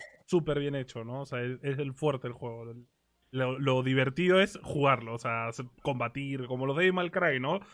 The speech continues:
La historia no tiene ni pies ni cabeza, pero el gameplay es increíble, ¿no? O sea, es lo so-, so-, normalmente es lo normal en Japón, o sea, a la gente le gusta eso.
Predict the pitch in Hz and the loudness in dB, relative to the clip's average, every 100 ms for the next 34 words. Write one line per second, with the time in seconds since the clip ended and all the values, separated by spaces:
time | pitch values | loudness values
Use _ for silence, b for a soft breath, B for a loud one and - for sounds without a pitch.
0 | B B 135 160 170 170 165 175 180 131 | B B -2 0 0 0 0 2 0 0
1 | 151 170 151 143 196 170 127 117 117 135 | -2 0 0 0 -2 -2 -4 -4 -2 -2
2 | 135 143 139 151 117 120 113 104 113 117 | -2 -6 -6 -6 -6 -8 -8 -10 -16 -18
3 | - - 113 113 _ _ _ - 165 175 | -20 -16 -14 -14 _ _ _ -2 0 0
4 | 170 131 160 175 226 269 262 269 269 208 | -2 -2 2 4 6 6 4 4 4 4
5 | 147 151 185 185 190 190 151 127 120 160 | 4 4 4 4 -2 -4 -6 -4 -2 -2
6 | 147 123 123 120 120 120 156 156 160 139 | -2 -4 -6 -6 -6 -8 -8 -8 -8 -8
7 | 135 135 131 - | -8 -6 -6 -8